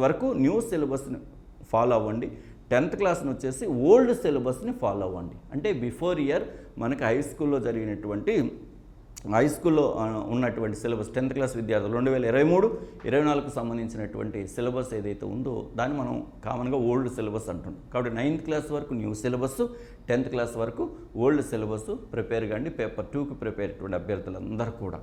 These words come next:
కాబట్టి సిలబస్కి సంబంధించి ఒక క్లారిటీ అమ్మ. పేపర్ వన్ వాళ్ళు మూడు నుంచి ఎనిమిదో తరగతి వరకు న్యూ సిలబస్ని ఫాలో అవ్వండి. పేపర్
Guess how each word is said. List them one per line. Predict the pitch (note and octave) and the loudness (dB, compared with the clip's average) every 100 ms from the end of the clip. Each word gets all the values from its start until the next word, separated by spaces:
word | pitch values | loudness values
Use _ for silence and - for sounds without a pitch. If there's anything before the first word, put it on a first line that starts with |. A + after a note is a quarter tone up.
| - - - - | -14 -20 -10 0
కాబట్టి | D3 D3 - | 0 0 2
సిలబస్కి | E3 F#3+ G3+ G#3 F3 | 6 6 4 0 -2
సంబంధించి | D3+ C#3+ E3 F3 | -2 -2 -4 -4
ఒక | D#3 D3+ | -4 -4
క్లారిటీ | - B2 C3+ C3+ C3 | 2 8 8 8 2
అమ్మ. | G#2+ G2+ - - - | 2 0 -8 -14 2
పేపర్ | C#3+ D3 D3 | 4 6 6
వన్ | D3 F#3 | 6 6
వాళ్ళు | G3+ F#3 F#3 G3 F#3 C3 | 8 8 8 4 2 0
మూడు | D3 F#3+ | 2 4
నుంచి | F#3+ D#3 | 2 2
ఎనిమిదో | D3+ D#3+ | 2 2
తరగతి | D#3+ D#3 D3 D3 | 2 2 2 2
వరకు | D3+ D3 | 0 4
న్యూ | C#3 D3+ | 4 4
సిలబస్ని | D3+ D3 C3+ C#3 B2 - | 2 0 0 -4 -6 0
ఫాలో | B2+ B2+ | 4 6
అవ్వండి. | A#2+ A#2+ B2 D#3+ - - - - | 6 4 2 -2 -4 -16 -20 0
పేపర్ | D3 D3 C#3+ | 0 2 2